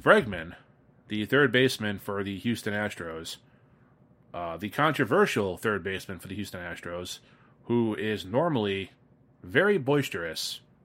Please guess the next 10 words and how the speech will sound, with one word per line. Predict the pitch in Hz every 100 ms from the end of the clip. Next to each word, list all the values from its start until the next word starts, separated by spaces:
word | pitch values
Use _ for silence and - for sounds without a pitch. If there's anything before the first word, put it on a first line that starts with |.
| _ _ _ _ -
loud-spoken, | 123 165 180 - 139 139 143 139 139 139 - _ _ _ _ _ _ -
uh, | - - 82 80 80 - - 76 - _ -
borderline | 208 208 127 110
obnoxious | 101 104 117 123 - 98
if | 98
you're | 101
not | 95
an | 98
Astros | 107 - 87 82
fan. | 98 85 82